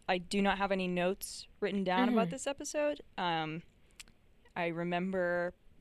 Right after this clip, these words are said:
Speaker 1: uh, like, two of the plots that happened, but
Speaker 2: Okay.
Speaker 1: being as this is
Speaker 2: <laughs>
Speaker 1: Riverdale, there's at least, like, eight, I'm sure.
Speaker 2: Yeah, there's a lot going on. So, Riverdale Roulette.
Speaker 1: Riverdale
Speaker 2: <laughs>
Speaker 1: Roulette, episode two.
Speaker 2: Episode two, chap-,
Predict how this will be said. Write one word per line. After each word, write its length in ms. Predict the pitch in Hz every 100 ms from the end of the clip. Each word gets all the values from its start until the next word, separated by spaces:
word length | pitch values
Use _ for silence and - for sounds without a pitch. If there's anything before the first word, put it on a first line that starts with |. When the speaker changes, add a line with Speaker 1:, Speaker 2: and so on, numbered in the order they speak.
| - 110
Speaker 1:
uh, 80 | 127
like, 260 | 180 175 -
two 320 | - 226 220
of 160 | 226 226
the 80 | 214
plots 460 | 240 208 220 -
that 100 | 240
happened, 380 | 233 220 226 220
but 140 | 202
Speaker 2:
Okay. 100 | 226 202
Speaker 1:
being 320 | 214 202 196
as 160 | 196 190
this 200 | 196 190
is 280 | 196 170 -
Speaker 2:
<laughs> 60 | 190
Speaker 1:
Riverdale, 680 | 196 208 214 208 208 208 202
there's 440 | 202 202 196 180 -
at 160 | 190
least, 480 | 185 196 185 - -
like, 300 | 180 165 -
eight, 220 | 175 165 160
I'm 140 | 170
sure. 360 | - 170 160 160
Speaker 2:
Yeah, 280 | 208 180 170
there's 220 | 214 220
a 60 | 226
lot 260 | 214 202
going 300 | - 190 185
on. 240 | 170 165 165 -
So, 460 | - 349 208 165 - - - - -
Riverdale 440 | 254 349 359 359 349
Roulette. 400 | 330 277 185 -
Speaker 1:
Riverdale 320 | 202 233 254
Speaker 2:
<laughs> 0 |
Speaker 1:
Roulette, 320 | 247 214 202
episode 420 | 202 - 247 220
two. 440 | - 226 190 190 202 - -
Speaker 2:
Episode 480 | 262 254 294 294 269
two, 200 | - 277 -
chap-, 260 | 233 370